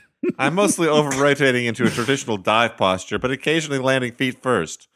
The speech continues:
Speaker 1: Uh-huh.
Speaker 2: Wondering if you have any advice for splash maximization."
Speaker 1: <laughs>
Speaker 2: Uh,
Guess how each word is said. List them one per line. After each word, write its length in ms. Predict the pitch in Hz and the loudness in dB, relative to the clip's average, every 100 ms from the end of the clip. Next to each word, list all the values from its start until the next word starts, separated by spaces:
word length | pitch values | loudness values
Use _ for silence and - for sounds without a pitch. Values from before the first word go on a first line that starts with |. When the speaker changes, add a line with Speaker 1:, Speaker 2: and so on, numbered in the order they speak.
| - | -2
Speaker 1:
Uh-huh. 260 | 110 123 127 | 2 2 2
Speaker 2:
Wondering 360 | 113 131 139 135 | 0 2 0 -2
if 140 | 120 | -2
you 80 | 135 | 0
have 160 | 135 | 2
any 140 | 135 135 | 2 -2
advice 340 | 123 156 151 | 0 0 0
for 120 | - 110 | -4 -8
splash 500 | - 131 131 139 - | -4 0 0 0 -4
maximization." 920 | 131 135 170 143 147 147 - 107 113 _ - | -4 -4 -6 -2 -2 -2 -6 -14 -14 _ -4
Speaker 1:
<laughs> 1000 | 101 196 - 151 - - - - 208 202 - - - - - - - - - | 0 0 0 -8 -10 -12 -8 -4 -2 -2 -6 -8 -4 -6 -6 -10 -12 -14 -6
Speaker 2:
Uh, 640 | 95 98 98 98 98 98 | 0 2 2 2 2 0